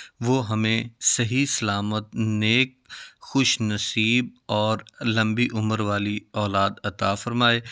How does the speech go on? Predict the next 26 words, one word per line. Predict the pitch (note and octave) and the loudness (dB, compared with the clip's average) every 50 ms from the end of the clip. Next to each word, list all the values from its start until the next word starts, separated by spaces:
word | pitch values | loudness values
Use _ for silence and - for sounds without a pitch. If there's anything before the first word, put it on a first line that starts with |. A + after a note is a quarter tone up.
| - - - - - | -16 -16 -18 -8 -2
और | B2 B2+ C3 C3+ C#3 - - | 2 2 2 2 0 0 0
अल्लाह | A#2+ A2+ A2 A#2 C3 C3 C3+ | 0 0 2 2 0 -2 -2
तबारक | C#3 - - A2+ A2 G#2+ A2 G#2+ G#2 G#2+ G#2 - | -6 -8 -4 -2 0 0 2 2 0 -2 -2 -2
व | G#2+ G#2+ G#2+ | -2 -2 -2
तआला | - G#2 G2+ G2+ G#2 A2+ A#2+ A#2+ A#2+ | 0 0 0 0 2 2 2 2 2
नेक | A#2+ A#2 A2+ A2+ A2+ A2+ A2+ A#2 B2 C3+ C#3 C3+ - | 2 0 0 0 0 2 2 2 4 2 2 0 0
रस्ते | A2 A2 G2+ - - - A2+ G#2 | -2 -2 -2 -4 -4 -4 -4 -4
पर | G#2 - G2+ G2 G#2 | -2 -4 -4 -4 -2
लगाए। | G2 G2 F#2+ F#2+ F#2 F#2 F#2 F#2 - _ _ _ _ _ - - - - - - _ - - C3 | -4 -4 -2 -2 -2 -2 -4 -6 -10 _ _ _ _ _ -14 -14 -14 -14 -16 -20 _ -12 -6 0
बाकी | A#2+ A#2+ A#2+ A#2+ - - D#3+ E3 D#3+ D3 C3+ A#2+ | 2 2 2 2 0 0 2 2 2 0 -2 0
बेटा | A#2+ A#2 A2 A2 A2 C3 C#3+ | 2 2 2 2 2 0 0
हो | C3+ C#3+ D3 D3 C#3+ | 2 2 4 4 4
या | C3+ C3 C#3 C#3 C#3 | 4 4 4 4 4
बेटी, | C3+ B2 A#2+ A2+ A#2 B2+ | 2 2 0 0 0 -2
ये | B2 A#2 A2 A#2+ B2+ | -2 -2 -2 -2 -2
खुदावंद | A#2+ - - A2 A2 G#2+ A2 G#2+ G#2+ G#2 G#2 A2 G#2 | -2 -2 -2 2 2 4 4 4 2 0 0 0 -2
करीम | - - G#2 G2+ G2+ G2 | -2 -2 -2 0 -2 -2
के | - - G#2 | -2 -4 -4
इख्तियार | F#2+ - - - G#2 G2 G2 G2 G2 | -4 -6 -6 -2 0 0 0 0 0
में | F#2+ F#2+ F#2+ F#2+ | -2 -4 -4 -4
है। | F2+ G#2 G2+ F2+ F2+ - _ _ _ _ - - - - - - - _ - | -4 -4 -4 -4 -4 -8 _ _ _ _ -20 -20 -20 -20 -20 -20 -20 _ -4
अल्लाह | - A#2 A#2 A#2 B2+ C#3+ D3 | -2 0 2 4 2 2 0
ताला | C#3+ - A#2+ A2+ A2+ A2+ A#2 A#2 A#2 | 2 2 2 4 4 4 4 2 0
जिसको | A2 C3+ C#3+ C3+ - - - A2 | -2 -4 -4 -4 -4 -4 -6 -6
चाहता | G2+ - - G#2+ G#2+ G#2+ - - A2+ A2 | -4 0 0 0 -2 -2 -2 -2 0 0
है | G#2+ A#2 A#2+ B2 | 0 0 0 -2